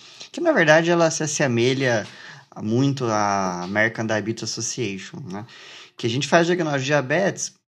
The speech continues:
com dois exames, né? Ou um com um paciente sintomático. Então, aquele paciente sintomático que você escolheu uma glicemia, é, ao acaso e ela esteja maior que duzentos,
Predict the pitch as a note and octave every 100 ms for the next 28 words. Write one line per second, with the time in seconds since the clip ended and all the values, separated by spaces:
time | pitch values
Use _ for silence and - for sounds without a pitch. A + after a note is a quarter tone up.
0 | _ _ _ _ - - - C#3 C3 C#3
1 | F3 F3 C#3 B2 A2 G#2+ A#2 D#3+ F#3 -
2 | - _ _ _ _ F#2 F#2 A#2 - -
3 | - - - _ _ _ - E3 D#3+ C#3+
4 | F#3 F3 G2+ G#2+ - _ - - C#3 C#3
5 | C3+ C#3 C3+ C#3 D3+ D3+ G2 - - A#2
6 | B2+ D#3 C#3 C#3+ - C3+ D3 C#3 A2 F#2+
7 | - - - A2 A#2 B2 B2 - C3 B2+
8 | B2+ B2+ B2+ A#2+ C#3+ C3 A#2 G2 E2+ A#2
9 | - - _ - - G2+ F#2+ - G#2 A#2
10 | C3+ C3+ C3+ G#2+ G2 F#2+ G2 G#2 A#2 A#2
11 | A#2 A2+ A2 G#2 G#2 A2 C3+ E3 C3+ A#2+
12 | C3+ B2 F#3 -